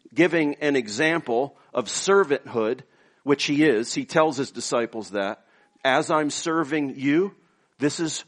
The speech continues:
what you are to do. You're to serve other people."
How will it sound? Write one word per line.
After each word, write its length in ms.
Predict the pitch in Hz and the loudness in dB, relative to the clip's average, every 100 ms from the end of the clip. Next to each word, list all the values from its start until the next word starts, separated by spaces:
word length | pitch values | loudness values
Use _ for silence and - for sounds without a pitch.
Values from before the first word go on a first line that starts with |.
| _ | _
what 240 | 143 147 | 0 0
you 220 | 139 170 | 0 2
are 140 | 160 127 | 4 2
to 140 | - | -2
do. 180 | 110 113 | -4 -2
You're 200 | 110 123 | -2 -4
to 80 | 117 | -4
serve 320 | - 160 127 | -4 -2 0
other 180 | 131 117 | 0 0
people." 500 | 113 139 117 85 | -4 -6 -6 -10